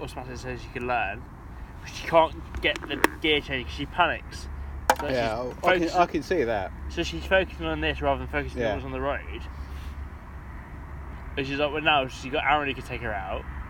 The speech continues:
Speaker 1: I said, "Well, if you, another person, I could take you out as well." Because, like,
Speaker 2: Mm.
Speaker 1: she's like, "Oh, you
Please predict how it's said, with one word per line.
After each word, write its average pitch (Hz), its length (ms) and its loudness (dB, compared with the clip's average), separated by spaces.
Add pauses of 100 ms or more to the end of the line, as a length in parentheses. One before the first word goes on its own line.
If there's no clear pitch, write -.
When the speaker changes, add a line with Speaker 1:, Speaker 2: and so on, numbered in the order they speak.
Speaker 1:
I 135 80 -6
said, 135 180 -2
"Well, 143 280 2
if 147 180 -6
you, 151 140 0 (380)
another 147 180 -2
person, 131 200 -6
I 143 160 4
could 139 100 -4
take 127 220 -4
you 123 60 2
out 113 100 2
as 110 80 -4
well." 123 280 0
Because, 117 200 -8
like, 127 140 -2
Speaker 2:
Mm. - 100 -8
Speaker 1:
she's - 140 -6
like, 147 120 -4
"Oh, 139 180 2
you 110 60 -4